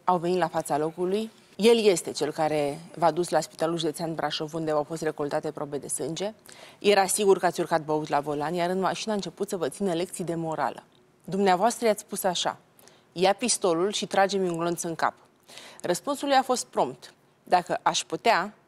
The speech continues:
așa aș face.” După ce analizele au arătat că nu erați nici beat, nici sub influența unor substanțe interzise,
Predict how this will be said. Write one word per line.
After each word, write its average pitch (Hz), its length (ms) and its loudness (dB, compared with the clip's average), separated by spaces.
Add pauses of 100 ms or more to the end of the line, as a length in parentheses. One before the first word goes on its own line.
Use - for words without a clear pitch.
(160)
așa 180 280 0
aș - 200 -2
face.” - 320 -12 (680)
După 190 200 2
ce 196 140 2
analizele 247 520 4
au 240 240 4
arătat 247 300 2
că 226 120 2
nu 220 140 2
erați 208 460 2 (100)
nici 190 360 -2
beat, 180 500 2 (200)
nici 175 260 -4
sub 165 280 -6
influența 165 460 -2
unor 160 220 -4
substanțe 156 440 -8
interzise, 151 600 -8